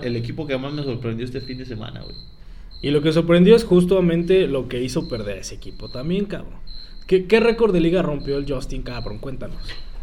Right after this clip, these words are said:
Speaker 1: Pues la patada más larga, güey, gol de campo más largo, güey, en la historia de la
Speaker 2: ¿Qué?
Speaker 1: N F L, güey.
Speaker 2: Sesenta y seis.
Speaker 1: Sesenta y seis yardas,
Speaker 2: Seis,
Speaker 1: güey.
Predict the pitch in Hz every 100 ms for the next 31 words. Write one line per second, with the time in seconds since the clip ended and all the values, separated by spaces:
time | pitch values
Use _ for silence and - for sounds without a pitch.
0 | - - - 143 143 135 127 143 147 135
1 | 131 135 135 139 135 139 135 139 127 123
2 | 110 110 117 117 120 117 101 98 - 110
3 | 117 104 107 - 113 110 - - - 127
4 | 123 113 107 107 113 113 117 - 104 107
5 | - -